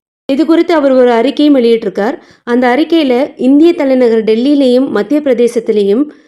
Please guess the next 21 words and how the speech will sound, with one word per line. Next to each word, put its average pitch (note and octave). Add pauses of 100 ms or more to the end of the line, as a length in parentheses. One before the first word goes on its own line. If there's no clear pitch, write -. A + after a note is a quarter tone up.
(120)
போர் F4
மேகங்கள் D4+
சூழ்ந்தது C4
மாதிரியான C4
ஒரு A3+
பதற்றமான C4+
சூழலை A#3+
மத்திய B3+
ஆட்சியாளர்கள் A#3
ஏற்படுத்தியிருக்காங்க. F#3+ (760)
திரும்பிய D#4
பக்கமெல்லாம் B3
தடுப்பு A#3
வேலிகள், A3
வாகனங்களை C4+
தடுக்கிறதுக்காக A3
ஆணிப்படுக்கை, G#3+ (480)
எல்லா C4+
திசையிலிருந்தும் D4
பாதுகாப்பு B3
காவலர்கள், G#3